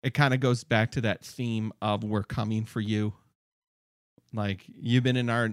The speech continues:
if you've been in our neighborhoods fucking us up, s-, you know, setting us up, doing all this stuff, tonight we're coming for you.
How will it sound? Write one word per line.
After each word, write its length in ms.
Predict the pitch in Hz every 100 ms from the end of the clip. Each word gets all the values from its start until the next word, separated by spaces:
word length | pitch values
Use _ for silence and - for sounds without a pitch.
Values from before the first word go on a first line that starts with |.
| 98
if 240 | 117 -
you've 180 | 131 135
been 140 | 143
in 120 | 131 123
our 160 | 127
neighborhoods 680 | 117 113 110 110 117 107 - - -
fucking 300 | 120 101 120
us 180 | 110 -
up, 300 | 107 101 - _ _ _ _ _ _ _
s-, 200 | - - -
you 140 | 117
know, 220 | 101 95 117 -
setting 480 | - - 135 131 117
us 240 | 117 -
up, 280 | 110 110 - - _ _ _ _ _ _
doing 220 | 127 117
all 220 | 113 117 113
this 240 | 113 113
stuff, 460 | - 104 95 - _ _ _ _
tonight 380 | 131 120 123 -
we're 100 | 110
coming 360 | - 117 113
for 160 | 101 101
you. 420 | 101 107 123 131